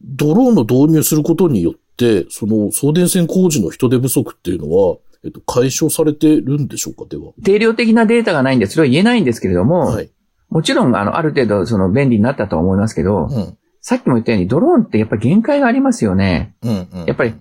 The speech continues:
Speaker 2: あの、そういう送電線の難しい、その、保守作業とか、巡視作業って、
Speaker 1: うん。
Speaker 2: やっぱり人手とか目視でないとできない作業もいっぱいあるわけですよね。
Speaker 1: うん、うん、うん。
Speaker 2: だから、要するにその、そんなドローンだけで全ての作業が、
Speaker 1: あー。
Speaker 2: 人手不足が解消できるほど、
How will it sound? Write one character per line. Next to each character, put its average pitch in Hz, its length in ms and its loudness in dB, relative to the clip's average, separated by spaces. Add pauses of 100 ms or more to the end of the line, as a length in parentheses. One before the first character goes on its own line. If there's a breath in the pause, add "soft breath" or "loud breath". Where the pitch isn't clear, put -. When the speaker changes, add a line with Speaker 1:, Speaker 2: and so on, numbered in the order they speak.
Speaker 2:
あ 117 160 -4
の、 107 80 0
そ 131 140 -2
う - 20 2
い 127 40 2
う 123 40 0
送 165 220 2
電 208 160 2
線 196 160 0
の 180 120 2
難 165 300 0
し 185 160 0
い、 180 60 2
そ 180 100 0
の、 170 100 2
保 160 100 -6
守 165 180 0
作 180 180 0
業 147 160 2
と - 120 -4
か、 98 260 -4 (360)
巡 127 200 2
視 131 120 -4
作 135 140 0
業 101 120 0
っ - 120 -10
て、 - 140 -4
Speaker 1:
う 95 280 -4
ん。 - 40 -20 (320)
Speaker 2:
や - 60 -4
っ - 40 -18
ぱ 135 40 0
り 110 80 -4
人 180 240 0
手 180 120 2
と 185 120 -2
か 135 100 -2
目 160 280 0
視 - 100 -2
で 110 60 0
な 104 140 0
い - 40 -2
と 87 140 -2
で 95 100 -2
き 160 100 -2
な 147 100 2
い 107 40 -4
作 104 140 -2
業 95 80 0
も 92 80 2
い - 20 2
っ 110 60 0
ぱ 302 220 -2
い - 20 4
あ 349 40 4
る 294 80 2
わ 127 80 0
け 107 100 -2
で 98 100 0
す 95 100 -6
よ 95 120 0
ね。 123 440 -2
Speaker 1:
う 95 60 -10
ん、 - 20 -8
う 90 40 -8
ん、 - 20 -10
う - 20 -14 (280)
ん。 85 100 -20 (180)
Speaker 2:
だ 185 80 -2
か 175 140 0
ら、 165 160 0
要 135 40 0
す 147 120 -4
る 135 60 2
に 120 40 2
そ 117 140 -2
の、 113 220 -2 (500)
そ - 120 -2
ん 226 60 4
な 214 100 2
ド 160 200 2
ロ 359 180 2
ー 330 40 2
ン 269 40 4
だ 175 120 0
け 190 100 0
で 147 60 0
全 302 300 2
て 196 120 -2
の 196 100 2
作 180 160 -2
業 160 140 0
が、 127 320 -2
Speaker 1:
あ 92 80 -8
ー。 - 20 -6
Speaker 2:
人 127 140 0
手 170 60 4
不 165 100 -2
足 147 120 -2
が 135 120 2
解 135 180 -2
消 135 140 0
で 131 100 -2
き 139 80 -4
る 123 80 0
ほ 123 80 2
ど、 139 280 -2